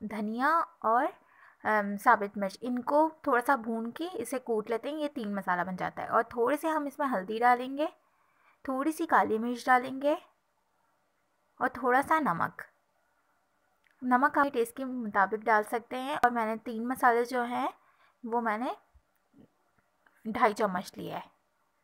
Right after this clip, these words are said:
हल्का सा पैन में ऑयल डालेंगे। Please ignore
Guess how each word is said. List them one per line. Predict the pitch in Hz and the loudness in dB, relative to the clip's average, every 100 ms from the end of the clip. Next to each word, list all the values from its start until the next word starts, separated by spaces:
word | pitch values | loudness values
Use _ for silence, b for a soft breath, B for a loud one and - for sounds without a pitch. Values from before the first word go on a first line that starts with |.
| _ _ _ _ _ - | _ _ _ _ _ -4
हल्का | 262 240 294 | -2 4 4
सा | 302 | 6
पैन | 320 285 247 | 4 4 2
में | 247 - | -2 2
ऑयल | 214 202 214 | 2 2 4
डालेंगे। | 226 226 247 269 302 - _ _ _ - | 4 4 -2 -2 -2 -4 _ _ _ -10
Please | 247 254 262 | -8 -6 -4
ignore | 214 220 214 | 0 0 0